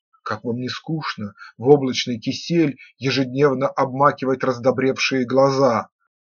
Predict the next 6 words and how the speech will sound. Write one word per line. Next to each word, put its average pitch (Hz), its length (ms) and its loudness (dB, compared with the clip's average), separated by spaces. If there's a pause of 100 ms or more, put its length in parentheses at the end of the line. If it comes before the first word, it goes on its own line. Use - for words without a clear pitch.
Давайте, 185 640 6
знаете, 120 680 0
устроимте 139 720 4
карусель 127 920 6 (220)
на 131 180 -2
дереве 127 640 4